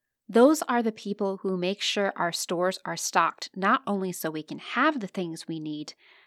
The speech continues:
but so we can easily find them. Our shopping experiences are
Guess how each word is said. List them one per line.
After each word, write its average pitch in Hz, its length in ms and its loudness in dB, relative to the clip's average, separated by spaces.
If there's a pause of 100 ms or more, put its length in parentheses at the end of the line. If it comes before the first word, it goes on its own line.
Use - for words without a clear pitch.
(120)
but 214 120 -2
so 220 160 2
we 220 120 4
can 220 240 -6
easily 165 400 -6
find 170 320 -2
them. - 240 -12 (1500)
Our 233 180 6
shopping 233 480 2
experiences 254 800 0
are 196 160 0